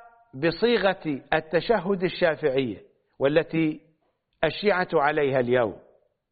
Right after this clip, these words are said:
الشهادة الأولى والثانية مع الصلاة على محمد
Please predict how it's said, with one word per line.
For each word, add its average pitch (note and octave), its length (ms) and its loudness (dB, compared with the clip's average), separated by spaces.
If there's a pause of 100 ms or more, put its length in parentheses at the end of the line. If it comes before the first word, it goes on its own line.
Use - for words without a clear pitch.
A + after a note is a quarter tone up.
(360)
الشهادة D3 640 -2
الأولى F3+ 600 -2 (240)
والثانية F#3 920 0 (280)
مع C#3+ 200 0
الصلاة E3+ 520 0
على F3 520 0 (260)
محمد E3 880 0